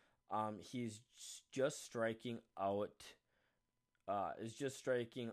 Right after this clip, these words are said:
under, wait, a batter per inning. Uh, he's been hit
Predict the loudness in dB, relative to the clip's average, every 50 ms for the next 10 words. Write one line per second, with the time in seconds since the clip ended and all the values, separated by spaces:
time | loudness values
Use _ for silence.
0 | -6 -4 -4 -2 0 0 0 0 2 2 2 0 -2 -4 -10 -20 _ _ _ _
1 | _ _ -18 -18 -18 -18 _ _ _ _ _ _ _ _ _ _ _ -6 -6 -2
2 | 4 6 8 8 8 8 6 2 2 2 2 2 2 0 0 0 0 0 0 -2
3 | -6 -10 -12 _ -20 -20 _ _ _ -2 2 4 4 4 4 2 0 -4 -10 -20
4 | -20 _ _ -4 -2 0 0 0 -2 2 4 4 6 6 4 -2 -6 _ -16 -18
5 | -18 -16 -8 -2 0 2 2 0 -2